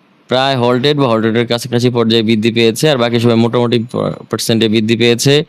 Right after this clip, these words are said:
এছাড়া লুজারের ক্ষেত্রে যদি আমরা খেয়াল করি, তাহলে দেখছি লুজারের ক্ষেত্রে এখানে মোটামুটি অবস্থানে রয়েছে, অর্থাৎ তেমন বেশি একটা মাইনাস করেনি। এরপর আমরা এখানে খেয়াল করছি টাকার অঙ্কে লেনদেন, এখানে দেখতে পাচ্ছি সিটি ব্যাংক, এখানে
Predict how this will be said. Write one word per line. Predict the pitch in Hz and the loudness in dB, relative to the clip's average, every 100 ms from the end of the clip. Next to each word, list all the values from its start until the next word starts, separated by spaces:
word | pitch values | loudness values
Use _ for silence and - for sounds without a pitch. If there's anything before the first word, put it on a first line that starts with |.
| _ - - - | _ -18 -16 -8
এছাড়া | - 127 131 | -4 0 2
লুজারের | 131 139 143 | 4 4 2
ক্ষেত্রে | 139 139 135 | 0 0 0
যদি | 127 127 | 2 2
আমরা | 127 | 0
খেয়াল | 131 123 123 | 0 0 2
করি, | 131 | 2
তাহলে | 127 120 120 | 2 2 2
দেখছি | 120 127 117 | 2 2 4
লুজারের | 123 127 123 | 4 4 2
ক্ষেত্রে | 127 113 120 127 160 _ _ _ _ | -2 0 0 0 -4 _ _ _ _
এখানে | - 107 120 113 120 160 _ _ 113 | -4 -2 0 -2 -4 -6 _ _ -2
মোটামুটি | 120 135 127 131 123 117 50 50 _ _ - | 0 0 2 2 2 2 -2 -10 _ _ -6
অবস্থানে | 104 110 - 113 | -2 -2 -2 0
রয়েছে, | 110 120 | 2 2
অর্থাৎ | 127 120 127 | 0 -2 0
তেমন | 139 143 | 0 2
বেশি | 135 123 | 0 0
একটা | 123 107 | 0 -2
মাইনাস | 92 98 - - | 0 -2 -2 -2
করেনি। | 110 87 80 - _ _ - - - _ | 0 0 -2 -8 _ _ -20 -20 -20 _
এরপর | - 143 156 | -2 0 2
আমরা | 147 147 | 2 2
এখানে | 143 143 | 0 0
খেয়াল | 147 143 139 | 0 0 0
করছি | 139 151 143 | 0 0 0
টাকার | 139 139 | 0 0
অঙ্কে | 135 139 | 0 2
লেনদেন, | 139 139 147 | 2 2 2
এখানে | 127 131 | 2 0
দেখতে | 127 123 | 0 0
পাচ্ছি | 131 - | 0 0
সিটি | 143 139 135 | -2 0 2
ব্যাংক, | 123 127 160 - _ _ _ _ | 2 2 -2 -8 _ _ _ _
এখানে | 107 123 | -4 -2